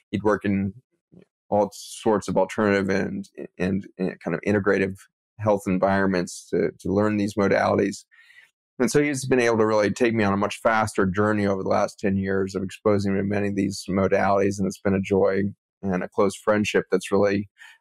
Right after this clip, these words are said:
matured my, my view that had originally been steeped in medicine, was able to take a thirty thousand foot view to look at what's been going on for the last four thousand years to really start to give us, you know, something that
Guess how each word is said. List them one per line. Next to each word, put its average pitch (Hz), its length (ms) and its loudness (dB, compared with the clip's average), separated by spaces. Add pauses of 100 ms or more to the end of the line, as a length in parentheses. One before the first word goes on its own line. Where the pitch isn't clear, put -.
(100)
matured 131 500 2
my, 101 300 2 (160)
my 95 180 2
view 104 300 2
that 98 140 2
had 95 220 -2 (300)
originally 101 520 2
been 98 220 0
steeped - 440 -4
in 101 180 -2
medicine, 101 640 0 (320)
was 110 120 2
able 120 280 2
to 98 120 0
take 110 300 2
a 104 80 2
thirty 104 240 2
thousand 98 460 2
foot 90 240 -2
view 110 320 2
to 98 140 -6
look 98 280 -2
at 95 240 2
what's 110 300 -2
been 110 240 -2
going 98 240 0
on 98 180 0
for 98 100 -8
the 101 60 0
last 98 260 0
four 135 160 2
thousand 98 440 0
years 98 480 -2 (320)
to 110 80 0
really 107 200 4
start 104 280 0
to - 80 -10
give 101 180 2
us, - 380 -2
you 101 120 2
know, 92 80 2
something 98 360 -2
that 98 180 -2